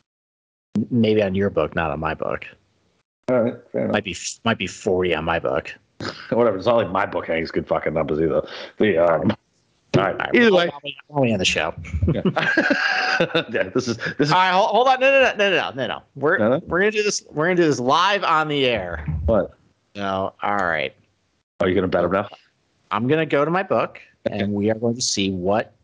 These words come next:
Speaker 1: Duffner's number is. Actually, I'll go to both my books.
Speaker 2: We're like bad, like,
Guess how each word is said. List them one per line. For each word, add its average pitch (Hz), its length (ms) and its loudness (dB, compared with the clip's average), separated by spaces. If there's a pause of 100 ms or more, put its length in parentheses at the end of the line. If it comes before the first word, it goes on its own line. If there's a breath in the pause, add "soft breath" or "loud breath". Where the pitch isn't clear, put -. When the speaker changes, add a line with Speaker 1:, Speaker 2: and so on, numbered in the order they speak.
(120)
Speaker 1:
Duffner's 104 500 -2
number 82 460 -4
is. 62 420 -6
Actually, 117 240 -4
I'll 104 60 -4
go 104 80 -4
to 87 80 -6
both 87 360 -6
my 58 100 -8
books. - 600 -16
Speaker 2:
We're 110 80 4
like 131 280 0
bad, 87 520 2
like, 82 380 0